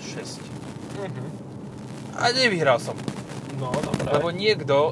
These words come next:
Speaker 1: dal tri celé tri. A ďalší deň, znova, lebo to bola na dva dní, e, spravená akcia,
Speaker 2: Mhm, mhm.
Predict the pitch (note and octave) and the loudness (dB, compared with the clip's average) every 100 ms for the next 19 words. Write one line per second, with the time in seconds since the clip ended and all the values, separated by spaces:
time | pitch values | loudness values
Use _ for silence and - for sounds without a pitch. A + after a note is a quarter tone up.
0 | C3 D3 C#3 F3 F3+ D#3+ B2+ A#2+ - B2+ | 4 4 4 0 0 2 2 2 -2 -4
1 | - - - - - - - C3 F#3 G#3+ | -6 -10 -8 -8 -10 -10 -4 2 4 2
2 | - C3+ C#3 F3 D3+ C#3+ D#3 D3 - - | -2 0 0 -2 -6 -2 4 4 2 -10
3 | - D3+ D3 C#3+ C#3+ C3+ C3 C3 B2+ B2+ | -4 -2 -2 -2 2 4 4 0 -4 -4
4 | C3 B2+ C#3 - - C3 - C3+ C3+ A#2+ | -6 -8 -8 -8 -8 -4 2 2 4 -4
5 | A#2+ - D#3+ - - | -4 -2 -2 -2 -6